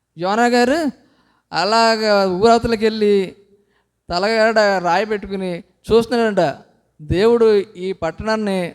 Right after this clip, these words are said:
నాశనం చేసేస్తాడు, నాశనం చేస్తాం చూడాలి. తన కోరిక ఏంటంటే, ఆ పట్టణం నాశనం అయిపోతుంటే చూడాలి. అది ప్రవక్త గారి యొక్క ఉద్దేశం.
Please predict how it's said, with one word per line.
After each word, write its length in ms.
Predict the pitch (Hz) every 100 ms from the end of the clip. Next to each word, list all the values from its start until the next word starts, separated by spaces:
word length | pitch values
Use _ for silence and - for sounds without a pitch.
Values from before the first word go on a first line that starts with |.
| 156
నాశనం 580 | 135 165 196 233 247
చేసేస్తాడు, 580 | 233 220 214 226 285 311 - _ _ _ _ -
నాశనం 560 | 139 156 262 254 247
చేస్తాం 380 | 240 233 - 262 240
చూడాలి. 240 | 254 254 214 - - _ _ _ 170
తన 100 | 185
కోరిక 360 | 175 190 214
ఏంటంటే, 280 | 226 220 233
ఆ 60 | 254
పట్టణం 580 | - 175 214 233 240
నాశనం 380 | 196 185 202 233
అయిపోతుంటే 400 | 233 220 220 240 247
చూడాలి. 240 | 202 214 170 -
అది 500 | 156 226 233 202 190 _ _ _ -
ప్రవక్త 360 | 180 202 -
గారి 180 | 208 208
యొక్క 200 | 202 196
ఉద్దేశం. 440 | 170 185 - 127